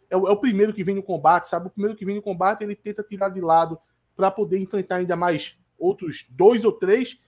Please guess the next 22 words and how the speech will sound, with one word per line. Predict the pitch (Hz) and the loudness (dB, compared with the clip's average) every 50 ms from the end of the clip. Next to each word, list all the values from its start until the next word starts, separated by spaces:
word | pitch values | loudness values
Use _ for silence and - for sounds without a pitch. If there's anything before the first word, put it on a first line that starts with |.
| _ _ | _ _
e | - 180 | -8 -6
ele | 196 | -6
já | 190 170 202 185 | -2 -4 -4 -4
perde | - - 190 202 202 202 | -2 -2 -2 -2 -2 -4
no | 208 208 | -8 -8
primeiro, | 208 220 185 143 135 143 143 127 | -8 -8 -8 -6 -6 -6 -6 -6
sabe? | 120 - 127 123 156 196 _ _ _ _ _ _ _ _ | -8 -8 -10 -10 -10 -12 _ _ _ _ _ _ _ _
Eu | - 131 | -4 -4
acho | 143 147 - _ | -4 -4 -6 _
que | 185 180 170 156 147 - _ _ _ _ _ | -12 -8 -8 -8 -10 -10 _ _ _ _ _
se | - - 196 | -2 -2 -2
acumulou | 190 - 226 220 240 254 214 180 175 185 214 226 202 175 147 - | -2 0 -4 -2 -2 -2 -2 2 4 4 6 6 4 2 0 -4
uma | 160 170 170 | -10 -12 -12
quantidade | 170 _ 185 170 - 170 143 151 156 156 156 | -10 _ -14 -14 -14 -6 -2 -2 -2 -2 -2
de | 151 156 | -10 -12
vezes | 123 117 135 147 151 143 | -10 -6 -6 -6 -6 -8
de | 143 143 | -14 -10
jogadas | 139 156 147 123 135 139 135 135 131 | -6 -4 -4 -2 -2 -2 -4 -4 -8
assim | 139 131 - 151 139 | -8 -10 -10 -16 -16
do | 131 | -12
Fernando | _ 143 135 135 135 135 | _ -10 -10 -10 -12 -8
Neto | 131 139 147 151 - | -6 -6 -6 -6 -8